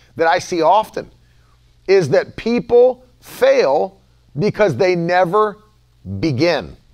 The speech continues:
<laughs> You know, it's like, um, when I was writing about fasting in, in this book, The Complete Guide, when I was writing about it, I was talking about, uh, how we, we, we were talking about the different lengths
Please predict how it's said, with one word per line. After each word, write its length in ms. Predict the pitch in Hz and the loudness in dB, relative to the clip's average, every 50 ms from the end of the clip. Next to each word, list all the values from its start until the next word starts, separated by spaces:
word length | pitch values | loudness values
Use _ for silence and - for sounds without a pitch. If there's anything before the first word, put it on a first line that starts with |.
| _ _ _ _ _ _ _ _ _ _ _ _ _ _ _ _ _ | _ _ _ _ _ _ _ _ _ _ _ _ _ _ _ _ _
<laughs> 60 | - | -6
You 80 | - 202 | -4 -2
know, 100 | - - | 0 0
it's 260 | 175 - - - - | -2 -2 -4 -6 -4
like, 360 | - 190 - 185 - - 113 - _ - - _ _ | -4 -4 -2 -4 -8 -8 -12 -16 _ -20 -20 _ _
um, 300 | - 170 165 156 131 110 - _ _ _ _ _ _ _ _ _ _ _ _ _ _ _ _ _ _ _ _ _ _ _ _ _ _ _ _ _ _ _ _ | 0 0 0 0 -2 -6 -14 _ _ _ _ _ _ _ _ _ _ _ _ _ _ _ _ _ _ _ _ _ _ _ _ _ _ _ _ _ _ _ _
when 160 | - 180 190 | -2 0 0
I 80 | 185 180 | 2 0
was 160 | 180 165 120 | 0 0 0
writing 300 | 165 190 196 214 220 208 | 2 2 2 2 2 2
about 240 | 190 165 147 139 - | 2 2 0 0 0
fasting 520 | - 185 180 185 190 180 - - 160 151 | 0 0 2 2 0 -2 -4 -6 -8 -8
in, 260 | 120 131 160 156 147 131 | -6 -6 -6 -6 -6 -8
in 200 | - 156 156 147 | -8 -6 -6 -2
this 200 | 156 190 180 - | -2 -2 -2 -2
book, 220 | - 147 131 101 | -4 -6 -6 -6
The 80 | - 107 | -8 -12
Complete 360 | - 113 98 127 170 165 123 | -12 -10 -4 -2 -2 -2 0
Guide, 380 | 120 151 160 170 151 123 113 113 123 - - _ _ _ - - _ _ _ _ _ _ | 0 2 2 2 2 2 0 -2 -8 -16 -20 _ _ _ -20 -20 _ _ _ _ _ _
when 140 | - 151 170 | -6 -2 0
I 80 | 175 170 | 0 0
was 160 | 165 147 120 | 0 0 0
writing 300 | 156 170 185 214 220 190 | 2 2 2 2 0 0
about 260 | 160 143 143 139 143 | 0 2 2 2 2
it, 60 | 147 | 2
I 80 | 147 147 | 0 0
was 100 | 151 - | 0 -2
talking 320 | - 185 185 175 - 170 | 0 0 0 0 0 -4
about, 360 | 160 147 151 147 147 135 - _ _ _ _ _ _ _ _ _ _ _ _ _ _ _ _ _ _ | -2 0 2 2 2 0 -2 _ _ _ _ _ _ _ _ _ _ _ _ _ _ _ _ _ _
uh, 360 | 151 160 151 139 120 98 95 - _ _ _ _ _ _ _ _ | 0 2 2 2 0 -2 -6 -14 _ _ _ _ _ _ _ _
how 360 | - - 175 180 170 160 151 131 110 | -8 -4 -2 0 0 0 0 -2 -4
we, 160 | 143 175 185 | -4 -4 -2
we, 160 | 147 160 180 147 - - | -2 -2 -4 -4 -6 -4
we 120 | 160 165 | -2 -2
were 60 | 165 156 | 0 0
talking 200 | 170 185 175 165 | 0 -2 -2 -2
about 100 | 151 139 | -4 -4
the 60 | 143 | -2
different 340 | 139 190 180 - 165 139 131 | -2 -2 -2 -2 -6 -6 -2
lengths 640 | 139 156 170 180 175 - - - - - - | -2 -2 -2 -2 -6 -10 -14 -14 -16 -16 -16